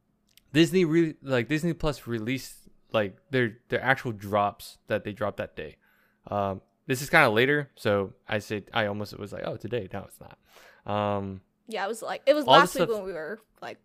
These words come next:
Speaker 2: when we were recording
Speaker 1: Yeah.
Speaker 2: right now, but it's been a while.
Speaker 1: So the big ones, so everything available now that they're dropping,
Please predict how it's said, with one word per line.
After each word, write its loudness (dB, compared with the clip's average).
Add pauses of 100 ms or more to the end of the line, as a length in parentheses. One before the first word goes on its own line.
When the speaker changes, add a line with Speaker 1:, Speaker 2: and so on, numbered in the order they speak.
Speaker 2:
when -14
we -16
were -12
recording -12
Speaker 1:
Yeah. -10
Speaker 2:
right -18
now, -20 (120)
but -14 (760)
it's -12
been -4
a -12
while. -14
Speaker 1:
So -4
the -4 (280)
big -2
ones, 0
so -8
everything -2
available 0
now 4
that 0
they're 0
dropping, -2